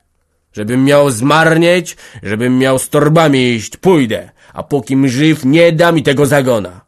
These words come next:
Że mnie pobił i sponiewierał jak psa, darowałbym, choć ciężko i trudno, ale jeśli on i co innego zamierza".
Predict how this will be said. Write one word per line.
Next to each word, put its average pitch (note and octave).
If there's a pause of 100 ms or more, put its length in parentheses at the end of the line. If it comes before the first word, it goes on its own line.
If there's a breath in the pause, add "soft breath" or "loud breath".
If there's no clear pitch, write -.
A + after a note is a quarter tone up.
(280 soft breath)
Że G#2
mnie B2
pobił C3
i A2
sponiewierał C3+
jak C3
psa, B2
darowałbym, A2+
choć -
ciężko E3+
i D#3
trudno, B2+ (280 loud breath)
ale F#2+
jeśli G2+
on A2+
i G2+
co C3
innego C3+
zamierza". G#2